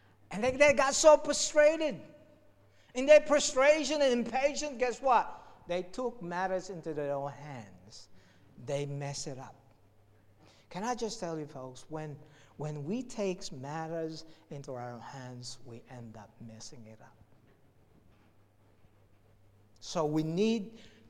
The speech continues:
to wait on God's will. Yeah? Because there's a reason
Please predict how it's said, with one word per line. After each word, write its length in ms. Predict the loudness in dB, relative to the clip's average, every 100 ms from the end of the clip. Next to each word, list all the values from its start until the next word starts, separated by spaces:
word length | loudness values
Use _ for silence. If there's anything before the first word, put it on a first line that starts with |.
| -6
to 120 | -4
wait 580 | -2 0 -2 -2 -8 -14 -20 -20 -20 _ _ _ -20 _ -20 _ _ -20 _ _
on 220 | -10 -8 -10
God's 420 | -12 -12 -12 -14
will. 140 | -16 -20 -20 -20 -20 _ _ _ -20 _
Yeah? 200 | -6 -6 -8 -16 -20 -20 -20 -20 -20 -20 -20 _ _ _ -20 _ -20 -20 -20 -20 _ _ _ _ _ -20 -20 -20 -20 -20 -20 -10 4
Because 280 | 10 12 12
there's 240 | 12 12
a 60 | 12
reason 800 | 12 12 12 10 8 8 6